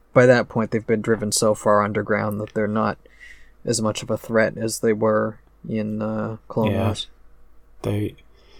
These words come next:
Speaker 2: they seem like they're going crazy in isolation. <laughs> But
Speaker 1: Mm.
Speaker 2: they were crazy to start with, apparently.
Speaker 1: Yeah, like, yeah, no, like, they've always been crazy, but the Armorer doesn't s-,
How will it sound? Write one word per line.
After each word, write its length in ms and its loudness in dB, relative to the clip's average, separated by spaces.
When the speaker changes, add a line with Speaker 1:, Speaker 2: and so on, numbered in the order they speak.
Speaker 2:
they 120 2
seem 260 6
like 220 8
they're 120 10
going 320 6
crazy 420 6
in 80 2
isolation. 760 -2
<laughs> 720 8
But 220 6
Speaker 1:
Mm. 40 6
Speaker 2:
they 100 12
were 80 12
crazy 360 12
to 100 8
start 320 8
with, 200 2
apparently. 440 8
Speaker 1:
Yeah, 340 10
like, 180 6
yeah, 460 12
no, 180 10
like, 180 10
they've 140 10
always 240 12
been 160 6
crazy, 420 8
but 180 4
the 120 2
Armorer 580 8
doesn't 420 4
s-, 220 -4